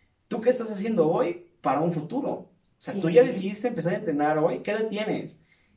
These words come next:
Speaker 1: Dieciocho, veinte, treinta, cincuenta, ¿qué estás haciendo para tener un futuro, pues,
Speaker 2: Más
Speaker 1: más
Speaker 2: longevo.
Speaker 1: proactivo?
Speaker 2: Y sobre
Speaker 1: Eh,
Speaker 2: todo, bueno, perdón por lo que voy a decir,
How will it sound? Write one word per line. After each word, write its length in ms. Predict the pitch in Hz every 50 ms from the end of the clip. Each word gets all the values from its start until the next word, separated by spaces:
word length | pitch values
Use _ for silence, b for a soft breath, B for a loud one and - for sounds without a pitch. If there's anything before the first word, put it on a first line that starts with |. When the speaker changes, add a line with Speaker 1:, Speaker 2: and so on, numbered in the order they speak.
| b b - -
Speaker 1:
Dieciocho, 1000 | - 190 160 156 160 180 165 151 - - 170 175 180 185 190 - - 175 165 165
veinte, 500 | 151 160 170 185 185 185 175 170 170 170
treinta, 380 | 170 165 156 165 175 185 180 170
cincuenta, 760 | 170 156 151 139 139 156 165 170 160 165 165 - - - - -
¿qué 80 | 180 185
estás 180 | 185 185 190
haciendo 460 | 185 170 165 170 160 175 202 196 -
para 260 | - 147 135 131 131 -
tener 260 | 139 135 135 143 156
un 120 | 180 185
futuro, 580 | 175 147 - - 151 151 165 185 185 - - - _ _ _ _ _ _ _ _ _ _ _ _
pues, 240 | - - 151 151 147 -
Speaker 2:
Más 160 | 190 151 147
Speaker 1:
más 280 | 156 151 151 160 175 180 - -
Speaker 2:
longevo. 100 | 208 180
Speaker 1:
proactivo? 960 | 160 156 135 110 104 196 185 185 220 262 277 247 165 151 - 135 - - -
Speaker 2:
Y 120 | 302 294 -
sobre 300 | - 349 339 370 370 370
Speaker 1:
Eh, 40 | - -
Speaker 2:
todo, 320 | 403 453 466 466 415 -
bueno, 440 | - 311 349 349 339 294 277 226 -
perdón 320 | - 262 247 240 269 285 285
por 140 | 349 349 330
lo 100 | 311 -
que 80 | 240
voy 160 | 233 220 233 247
a 60 | 269
decir, 500 | 269 262 - 240 240 240 240 196 -